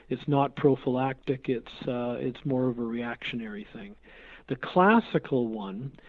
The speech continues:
is, the best example is, uh, it's usually done by governments, and it's usually, um, when you have an invasive species. And the, uh, probably the easiest example right now to give you is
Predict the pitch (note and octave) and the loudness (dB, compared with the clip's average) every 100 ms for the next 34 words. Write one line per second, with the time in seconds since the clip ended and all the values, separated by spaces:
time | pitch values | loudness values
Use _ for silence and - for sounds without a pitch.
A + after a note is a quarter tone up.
0 | - - D#3+ D#3+ D#3 C3+ E3+ D3 C#3 F#3 | -16 4 8 10 8 4 0 4 6 6
1 | E3 C3 D3 D3+ D#3+ D3+ C#3+ C#3+ C3+ B2+ | 4 4 4 4 6 8 8 8 6 6
2 | D3 C3+ C3 C3+ C3+ E3+ F3+ G3 E3 D#3+ | 4 4 4 0 2 2 4 6 6 8
3 | C#3+ B2+ C3 B2 E3 F#3+ G#3+ - - D3 | 6 4 2 4 4 4 0 -4 -6 -4
4 | C3+ - E3 F#3 E3 F3+ F3 E3+ D#3+ - | -4 -2 2 2 4 4 6 4 2 -2
5 | - - - - D#3+ D3+ D3+ D3 D3+ D#3 | -18 -20 -20 0 6 8 8 6 4 4
6 | D3+ D3+ D3+ D3 D3 C#3+ C#3 C#3 C#3 B2+ | 6 6 6 6 6 4 8 6 6 0
7 | - - C#3 C3+ B2 A#2+ B2+ B2+ B2 C#3 | -4 2 2 2 -2 0 0 0 0 2
8 | D#3+ D3+ C#3 B2+ B2 B2+ - E3 C#3+ C#3 | 6 8 8 6 4 -4 0 2 4 2
9 | C3+ B2+ C3+ C3 C3 A#2+ A#2+ C3+ C#3 B2+ | 0 2 2 2 0 0 0 2 2 2
10 | B2 A#2+ B2+ B2 | 0 2 4 4